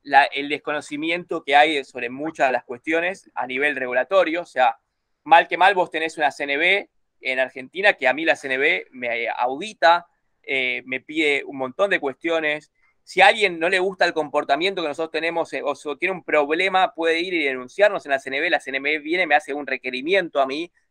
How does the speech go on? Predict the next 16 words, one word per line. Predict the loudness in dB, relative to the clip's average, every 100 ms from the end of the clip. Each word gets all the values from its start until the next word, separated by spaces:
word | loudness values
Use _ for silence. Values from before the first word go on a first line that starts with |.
| -18
que | -4
yo |
tengo | -2
que | -2
responder | -4 -4 -2 -2
con | 2
todas | 4
las | 2
pruebas. | 2 4 4 2 _
Tenés | -2 -2 -4
un | -4
regulador, | -2 -2 4 6 6 4 -2 _ _ _
que | -6
el |
regulador | -4 4 6 4
protege | 2 -2 0 -2 -2 -4 -4